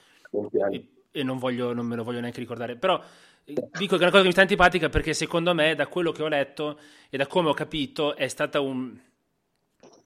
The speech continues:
Speaker 2: un modo per rendere politicamente corretta l'opera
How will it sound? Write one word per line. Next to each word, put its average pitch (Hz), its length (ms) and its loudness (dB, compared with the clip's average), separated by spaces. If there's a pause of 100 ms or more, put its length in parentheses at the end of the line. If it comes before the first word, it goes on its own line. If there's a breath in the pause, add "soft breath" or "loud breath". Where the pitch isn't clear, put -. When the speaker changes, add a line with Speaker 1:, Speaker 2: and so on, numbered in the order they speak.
(220)
Speaker 2:
un 151 140 -8
modo 175 260 4
per 143 380 2 (640 loud breath)
rendere 160 500 0
politicamente 165 800 -2
corretta 151 460 -2
l'opera 117 540 -6